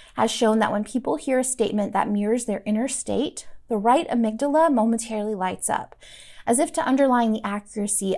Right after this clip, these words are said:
of the reflection. Now, he's talking about a very specific kind of therapy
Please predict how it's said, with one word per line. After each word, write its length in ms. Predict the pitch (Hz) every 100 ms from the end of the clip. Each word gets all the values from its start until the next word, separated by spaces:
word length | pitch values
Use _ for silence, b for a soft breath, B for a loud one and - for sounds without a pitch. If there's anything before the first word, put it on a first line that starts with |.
| -
of 280 | 185 180
the 100 | -
reflection. 840 | 185 196 - 381 - - - 247 - - _ -
Now, 140 | 226
he's 180 | 262 339
talking 300 | 339 330 302
about 180 | 254 220
a 60 |
very 300 | 202 214 214
specific 480 | 220 233 - 196 -
kind 260 | - 214 190
of 80 |
therapy 540 | 190 175 175 202 311